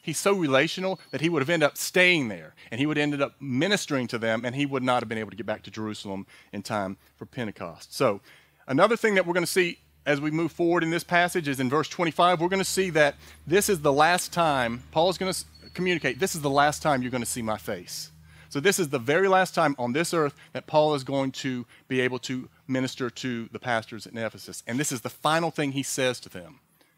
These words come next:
He wants them to be effective ministers. He wants them to thrive and survive. He wants us, the churches to be healthy after he leaves. So as we read through this, I want you to read with the mindset of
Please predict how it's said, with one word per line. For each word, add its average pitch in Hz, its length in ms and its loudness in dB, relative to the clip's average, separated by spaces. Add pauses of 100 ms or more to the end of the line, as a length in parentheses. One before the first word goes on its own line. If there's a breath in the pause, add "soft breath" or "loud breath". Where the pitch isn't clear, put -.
(480 soft breath)
He 135 100 -4
wants 143 240 0
them 143 160 0
to 135 100 -6
be 127 200 -2
effective 156 760 -2 (180 soft breath)
ministers. 123 460 -2
He 135 80 -4
wants 131 240 -6
them 127 140 -2
to - 140 -10
thrive 151 680 0 (260 soft breath)
and 120 160 -6
survive. 113 400 -2
He 120 80 -8
wants 139 220 -6
us, 139 240 -14
the 123 80 -12
churches 143 340 -4
to - 80 -12
be 120 120 -8
healthy 180 440 0
after 160 300 2
he 151 100 -4
leaves. 131 300 -4
So - 120 0
as 185 220 4
we 196 140 -4
read 196 340 -4
through 220 220 -4
this, 123 260 -4 (320 loud breath)
I 143 60 2
want 202 240 0
you 202 80 -2
to 180 240 -4
read 165 300 -2
with 175 160 -8
the 147 60 -2
mindset 151 540 2
of 123 160 -2